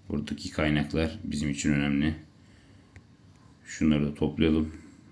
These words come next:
Yeni hedefimiz neymiş? Ne diyor? Kahraman ücret mi? Ka-, parça kullan. Tamam. Bunu da hallederiz.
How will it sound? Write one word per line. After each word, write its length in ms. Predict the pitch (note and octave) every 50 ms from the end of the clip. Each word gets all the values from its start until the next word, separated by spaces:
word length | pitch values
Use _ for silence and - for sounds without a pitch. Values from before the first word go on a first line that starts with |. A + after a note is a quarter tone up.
| - -
Yeni 240 | D#2+ D#2+ E2 E2
hedefimiz 560 | D#2+ D#2 E2 D#2+ D2+ D2 D2+ E2 E2 D#2+ D2+ -
neymiş? 400 | D2 C#2+ C#2+ D#2 D#2 - - - - - - - - - - - - - - - - - - - - - - - - -
Ne 180 | D#2 D#2 D2+ -
diyor? 280 | D2+ D#2 D#2+ E2 D#2+
Kahraman 400 | - - D#2 D#2 D#2 D#2+ D#2+ D#2+
ücret 280 | D#2 D2 C#2+ C#2+ - -
mi? 100 | E2 E2+
Ka-, 300 | - - - - - - -
parça 400 | D#2+ D#2+ D#2 - - D#2 D2 -
kullan. 320 | - D2 D2 D2+ D#2 D2+ - - - - - - - -
Tamam. 340 | E2 D#2+ D2+ D2 D2+ - - - - - - -
Bunu 160 | - G2 F2+
da 60 | D#2+
hallederiz. 500 | C#2+ C2+ C2+ C#2 D2+ - - - -